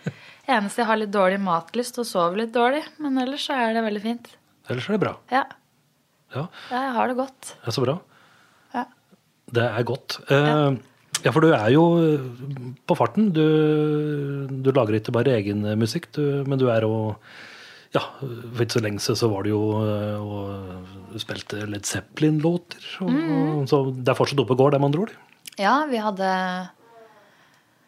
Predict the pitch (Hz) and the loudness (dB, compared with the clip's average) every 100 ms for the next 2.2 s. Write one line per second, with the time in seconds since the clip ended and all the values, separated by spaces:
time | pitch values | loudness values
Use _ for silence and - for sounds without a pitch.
0 | _ _ _ _ - - - - - - | _ _ _ _ -20 -20 -20 -8 -2 -2
1 | - 196 185 170 185 180 180 156 285 - | 0 -2 -2 -4 -4 -4 -6 -2 -2 -2
2 | - | -10